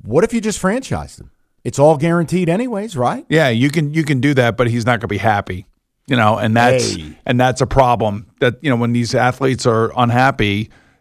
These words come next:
Speaker 2: then all of a sudden they create problems in the locker room. And the last thing you want is an unhappy quarterback. You know, they did it with Dak. They did it with, you know,
Speaker 1: Yep.
Speaker 2: obviously, uh, Kirk Cousins, and they probably should do it here. I just don't necessarily know that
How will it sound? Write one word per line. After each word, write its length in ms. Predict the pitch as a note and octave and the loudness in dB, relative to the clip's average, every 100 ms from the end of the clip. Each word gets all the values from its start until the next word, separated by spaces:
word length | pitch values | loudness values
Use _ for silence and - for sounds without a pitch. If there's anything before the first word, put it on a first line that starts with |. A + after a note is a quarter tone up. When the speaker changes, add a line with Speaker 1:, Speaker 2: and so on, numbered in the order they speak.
| _ | _
Speaker 2:
then 120 | A#2 | 2
all 140 | A#2 B2 | 2 2
of 40 | |
a 40 | |
sudden 240 | A2 C3+ A2+ | 0 0 2
they 120 | A2+ | -2
create 360 | - B2 A2+ - | 0 0 0 2
problems 380 | A#2+ A2+ G#2+ | 2 2 0
in 80 | G#2+ | -2
the 60 | G#2+ | 2
locker 320 | A2 A2 A2 | 2 2 0
room. 140 | G#2+ | -2
And 60 | G#2 | 0
the 60 | A2 | 2
last 220 | C#3 B2 | 2 0
thing 140 | B2 | -2
you 100 | A2+ | -2
want 380 | G#2 A#2 B2 A2 | -2 -2 -2 -2
is 140 | G#2 | -4
an 80 | B2+ - | -6 -2
unhappy 500 | B2+ A#2 A#2 - G#2 | -2 2 0 0 -6
quarterback. 520 | - D#3 C3 G2+ - | -4 0 2 0 0
You 40 | |
know, 100 | B2 | 0
they 120 | A#2+ C#3 | 2 2
did 140 | G3 | 0
it 40 | F3+ | 0
with 180 | B2 | -2
Dak. 500 | F#2+ B2+ B2 - - - _ _ _ | 0 2 0 -4 -10 -16 _ _ _
They 120 | - A2+ | -4 0
did 180 | C3 | 2
it 80 | D3 | 2
with, 380 | C3+ B2+ A2+ - - | 2 0 0 -6 -14
you 160 | B2 B2 | -4 0
know, 180 | A2 | 0
Speaker 1:
Yep. 100 | G#2+ | 0
Speaker 2:
obviously, 600 | A2+ A2+ A2 - A2 G#2 A2 | 0 0 0 0 0 -2 -2
uh, 180 | G#2+ | -2
Kirk 240 | G2 B2+ A#2 | 0 0 2
Cousins, 520 | B2+ A#2+ A2+ G#2+ G#2 - _ _ _ | 2 2 0 -2 -6 -12 _ _ _
and 160 | C3+ | 0
they 80 | A#2 | 0
probably 560 | A#2 C#3+ D3+ C#3+ A#2+ B2+ | 4 4 4 2 0 0
should 300 | A2+ C#3 B2+ | 0 0 0
do 160 | C3 C3+ | 0 0
it 80 | |
here. 240 | B2 C3 C3 | 2 2 2
I 160 | A#2 | 0
just 220 | A2 A#2+ - | 0 0 0
don't 180 | B2+ | 0
necessarily 460 | B2 B2 - B2 A2+ | 0 -2 0 0 2
know 200 | A#2 A#2 | 2 2
that 320 | A2 G#2 G2 | 2 0 -4